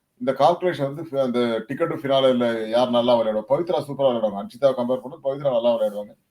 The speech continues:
ஜெஃப்ரி நல்லா விளையாடுவாரு. அப்ப அன்ஷிதாவை தூக்கிட்டு மீதி இருக்கிற பதினோரு பேரையும் அவங்க வைக்கிறதுக்கான வாய்ப்பு இருக்கு. ஒருத்தர் ராணவ் வந்து ஜட்ஜா போட்டுருவாங்கன்னு நினைக்கிறேன்.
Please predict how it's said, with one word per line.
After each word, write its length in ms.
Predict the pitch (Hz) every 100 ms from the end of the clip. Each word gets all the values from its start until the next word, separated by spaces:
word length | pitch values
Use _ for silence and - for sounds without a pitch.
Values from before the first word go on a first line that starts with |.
| _ _ _ _ _
ஜெஃப்ரி 300 | 135 165 196
நல்லா 240 | 185 143 131
விளையாடுவாரு. 300 | 117 104 98
அப்ப 240 | 110 147
அன்ஷிதாவை 360 | 147 190 180 160
தூக்கிட்டு 480 | 143 131 123 127 98 _ _ _ _
மீதி 200 | 143 156
இருக்கிற 220 | 151 135
பதினோரு 420 | 131 127 156 151 135
பேரையும் 280 | 139 143
அவங்க 240 | 123 113 113
வைக்கிறதுக்கான 380 | 131 123 113 107
வாய்ப்பு 280 | 107 104
இருக்கு. 260 | 104 127 - _ _ _ _ 123
ஒருத்தர் 320 | 151 160 135
ராணவ் 480 | 123 165 185 165 156
வந்து 240 | - 131
ஜட்ஜா 240 | 131 180 175
போட்டுருவாங்கன்னு 560 | 135 120 123 123 117
நினைக்கிறேன். 280 | 104 90